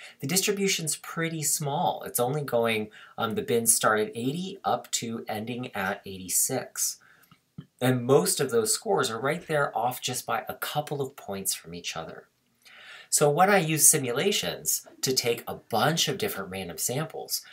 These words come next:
and compare the averages from all of those different random samples,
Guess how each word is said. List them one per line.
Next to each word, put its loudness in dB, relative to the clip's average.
and -4
compare -2
the -2
averages 2
from -6
all 6
of 0
those 0
different -4
random -8
samples, -2